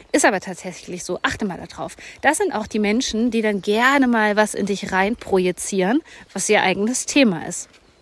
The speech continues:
Das Problem ist, das gucken wir jetzt mal auf die, ähm, weil es so gut ins, ins politische Geschehen passt, erstens mal auf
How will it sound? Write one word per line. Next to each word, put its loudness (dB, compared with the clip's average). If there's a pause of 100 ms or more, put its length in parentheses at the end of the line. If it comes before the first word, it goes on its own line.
(480)
Das 0
Problem 4
ist, -6 (360)
das -2 (160)
gucken 2
wir 6
jetzt 2
mal 2
auf 0
die, 0 (380)
ähm, 0
weil 4
es -6
so -2
gut -2
ins, -2
ins -4
politische 0
Geschehen 2
passt, -2 (920)
erstens 2
mal 2
auf 0